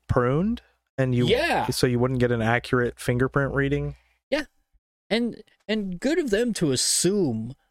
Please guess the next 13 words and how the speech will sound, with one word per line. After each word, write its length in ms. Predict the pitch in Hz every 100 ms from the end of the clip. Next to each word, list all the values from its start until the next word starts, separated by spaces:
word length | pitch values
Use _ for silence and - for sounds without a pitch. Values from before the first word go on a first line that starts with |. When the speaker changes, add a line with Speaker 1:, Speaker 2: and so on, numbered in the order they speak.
| _ _ _ _ -
Speaker 2:
that 260 | 147 - - _ _ _ _ _ _
he 120 | -
had 180 | 139 143
a, 160 | 139 143 -
had 220 | 156 139
the 80 | 131
thumbprint 540 | 139 131 - 123 -
lock, 400 | 117 110 - - -
not 200 | 123 120
just 260 | 117 -
a 120 | 110
password. 540 | 107 - 107 - - - _
Speaker 1:
Yeah. 480 | - 143 135 127 120